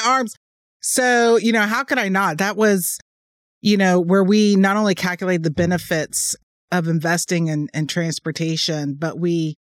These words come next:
socialized it. And this is for the, the entire state of Georgia, but we socialized it with elected officials in the state, House, and Senate, and had to present the findings to them, which they ended up incorporating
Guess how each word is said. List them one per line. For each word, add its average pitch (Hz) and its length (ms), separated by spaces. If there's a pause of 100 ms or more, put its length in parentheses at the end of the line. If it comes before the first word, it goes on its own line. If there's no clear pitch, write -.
(200)
socialized 196 880
it. 170 100
And 185 160
this 190 140
is 180 140
for 185 160
the, 160 200
the 165 160
entire 151 380
state - 400
of 151 140
Georgia, 160 420
but 143 180
we 170 120
socialized 160 800
it 147 180
with 156 340
elected 160 400
officials 185 600
in 165 80
the 151 80
state, 165 400
House, 156 320
and 131 120
Senate, 220 380 (640)
and 170 720
had 190 320
to 208 80
present 190 400
the 170 160
findings 185 560
to 180 100
them, 156 460 (460)
which 190 260
they 214 280
ended 214 320
up 180 200
incorporating 170 720